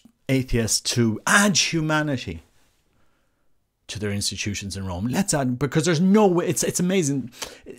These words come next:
you know, there, it's amazing there are no Catholic women who are economists anymore. You know, it's amazing how stupid Catholic women are treated. <laughs> Catholic women who have faith, there is no, there seems to be none of them out there.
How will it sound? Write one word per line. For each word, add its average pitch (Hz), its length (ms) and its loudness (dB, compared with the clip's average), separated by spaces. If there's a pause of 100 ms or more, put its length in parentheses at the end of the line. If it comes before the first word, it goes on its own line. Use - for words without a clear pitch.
(100)
you 175 160 -2
know, 147 120 2
there, 139 200 -4
it's - 240 -6
amazing 165 380 -2
there 135 220 0
are 127 100 2
no 156 360 2
Catholic 156 540 -6
women 127 520 2
who 120 180 -2
are 110 140 0
economists 113 720 -4
anymore. 98 520 -4
You 120 120 -4
know, 101 100 -4 (380)
it's 131 140 -6
amazing 151 360 -4
how 147 160 -6
stupid - 580 0
Catholic - 480 -2
women 113 320 0
are 87 60 -6
treated. - 580 -8 (340)
<laughs> - 360 -6
Catholic 127 400 -4
women 110 200 0
who 104 80 -2
have 92 100 -4
faith, 101 340 -6 (340)
there 135 140 2
is 131 120 -2
no, 147 420 0
there 135 260 -2
seems 147 240 -4
to - 60 -8
be 135 100 2
none 131 240 8
of 190 80 4
them 139 120 4
out 147 260 0
there. 90 320 -2